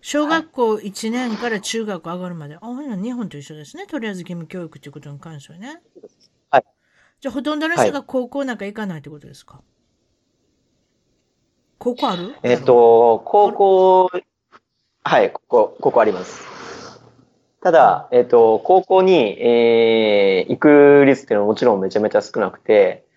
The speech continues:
Speaker 1: うん。
Speaker 2: えっと、まあ、ちょっとデータ古いんですけど、二千十二年、五、六年前の話で言えば、
Speaker 1: うん。
Speaker 2: あと、高校入学する年齢の、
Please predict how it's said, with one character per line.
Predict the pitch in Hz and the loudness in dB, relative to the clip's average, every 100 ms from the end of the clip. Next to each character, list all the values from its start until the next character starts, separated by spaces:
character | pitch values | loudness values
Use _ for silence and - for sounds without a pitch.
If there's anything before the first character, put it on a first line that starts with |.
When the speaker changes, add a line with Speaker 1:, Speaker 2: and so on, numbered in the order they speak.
| - | -20
Speaker 1:
う | |
ん。 | 165 - | -12 -2
Speaker 2:
え | 101 | -2
っ | |
と、 | 104 101 92 90 87 80 71 - - - | 0 2 4 4 2 0 -2 -4 -8 -4
ま | |
あ、 | 156 | 0
ち | |
ょ | 196 | 2
っ | |
と | 117 | 4
デ | 120 | 4
ー | 117 | 4
タ | 110 | 2
古 | 113 107 | 2 0
い | |
ん | 95 | -2
で | 82 | -10
す | - | -8
け | 95 | -4
ど、 | 92 82 - _ _ - _ _ _ _ _ - | -2 -2 -8 _ _ -20 _ _ _ _ _ -8
二 | 113 | -6
千 | 107 131 113 | -2 0 0
十 | 104 101 | 0 -2
二 | 104 | 0
年、 | 95 90 - - _ _ | -2 -6 -12 -18 _ _
五、 | - | 2
六 | 139 139 | 2 2
年 | 147 151 | 2 2
前 | 156 135 | 2 0
の | 104 | 0
話 | 101 101 - | -4 -8 -6
で | |
言 | 92 87 | -6 0
え | |
ば、 | 98 98 92 80 | 2 2 0 -2
Speaker 1:
う | - | -6
ん。 | 95 92 | -4 -4
Speaker 2:
あ | |
と、 | 90 98 | -4 -4
高 | 156 151 | 0 0
校 | 160 156 156 147 | 2 0 -2 -6
入 | 139 147 | -2 0
学 | 147 - | 0 -4
す | - | 0
る | 139 139 135 135 131 131 131 127 - _ _ - | 2 4 4 4 4 4 4 0 -4 _ _ -2
年 | 131 139 | 0 4
齢 | 139 139 | 6 6
の、 | 135 110 | 4 2